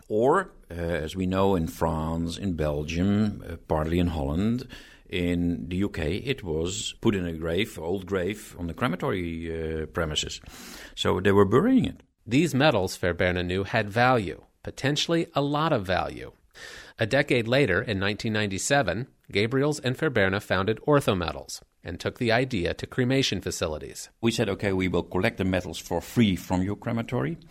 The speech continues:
Speaker 1: We will sort the metals. We sell the metals in the market. We will take care that's being remelted and not being reused."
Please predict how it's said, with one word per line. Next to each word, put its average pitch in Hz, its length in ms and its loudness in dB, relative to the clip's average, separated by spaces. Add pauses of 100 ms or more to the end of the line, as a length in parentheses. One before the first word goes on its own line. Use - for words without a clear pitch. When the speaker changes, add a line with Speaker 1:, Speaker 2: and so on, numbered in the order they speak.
(260)
Speaker 1:
We 90 100 0
will 82 140 -2
sort 113 340 4
the 143 60 -4
metals. 147 460 -6
We 90 140 0
sell 131 300 2
the 113 60 0
metals 90 280 -2
in 85 80 0
the 80 60 0
market. 80 460 0
We 95 100 2
will 85 140 -2
take - 260 -4
care 120 320 0
that's 80 240 -4
being 85 320 0
remelted 85 520 4
and 90 120 -4
not 87 180 -2
being 85 260 -2
reused." 87 600 2